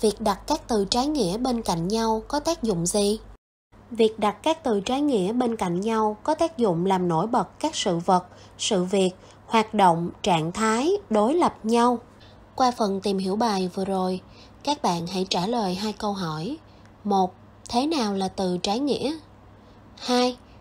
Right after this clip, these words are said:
việc đặt các từ trái nghĩa bên cạnh nhau có tác dụng gì?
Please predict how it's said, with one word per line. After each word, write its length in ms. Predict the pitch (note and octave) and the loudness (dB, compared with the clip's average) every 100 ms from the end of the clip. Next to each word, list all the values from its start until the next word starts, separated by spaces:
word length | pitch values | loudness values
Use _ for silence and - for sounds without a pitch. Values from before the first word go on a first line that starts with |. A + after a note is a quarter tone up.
| - - | -10 0
việc 200 | G#3 A3 | 0 2
đặt 180 | G#3 - | -2 -2
các 220 | - D#4 - | -4 -4 0
từ 200 | G#3 F#3+ | 0 0
trái 220 | A#3+ C#4 | 0 0
nghĩa 240 | C#4 F3 | 0 0
bên 240 | A#3+ C4 A#3+ | 0 -2 -2
cạnh 220 | F#3+ E3+ | -4 -2
nhau 320 | A#3 A3+ A3+ | -2 -2 -2
có 120 | C#4+ | -4
tác 220 | D4+ E4+ A#3+ | -4 -4 -2
dụng 240 | F#3+ E3 | -2 -2
gì? 300 | F#3+ G3 | -2 -2